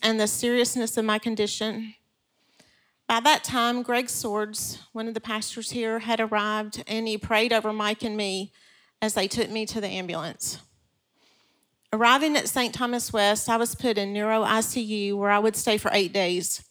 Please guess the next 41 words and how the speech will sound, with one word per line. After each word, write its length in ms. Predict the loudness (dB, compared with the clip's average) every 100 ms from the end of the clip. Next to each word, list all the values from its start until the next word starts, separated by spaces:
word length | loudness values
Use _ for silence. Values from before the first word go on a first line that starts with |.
| _ _ _ _ _ _ _ _ -4
The 60 |
neurosurgeon 760 | 0 4 4 4 2 2 0 0
told 200 | 0 0
me 180 | 2 2
that 180 | 2
most 260 | 2 2 4
likely 580 | 2 2 2 2 0 -4 -10 -6
the 100 | -4
cause 400 | 4 6 6 2
of 80 | -2
the 80 |
brain 320 | 0 0 0 0
bleed 260 | 0 0
was 200 | 0 0
an 80 | 0
aneurysm. 800 | -4 -4 -2 -2 -2 -4 -6 -12 _ _ _ _ _ _ _ _
He 140 | -10 -8
scheduled 560 | 0 2 2 2 2 2
an 100 | 0
arteriogram 1200 | 2 0 0 0 0 0 0 0 0 0 0 -4 -4
and 180 | -4
said 240 | 0 2 4
that 140 | 6
it 120 | 6
would 160 | 4 2
show 280 | 2 2 4
the 100 | 2
cause 400 | 2 4 4 4
of 100 | 0
the 80 | 0
bleed, 560 | 0 0 0 -2 -6 -10 _ -20 -20 _ _
and 140 | -4 -2
if 120 | -2
it 80 | 0
was 160 | 0 2
able 280 | 2 2
to 160 | 0 -2
be 160 | -2 -2
repaired, 800 | -2 -2 -2 -2 -2 -2 -6 -12 _ _ -12
he 160 | -8
would. 460 | -4 0 2 2 -2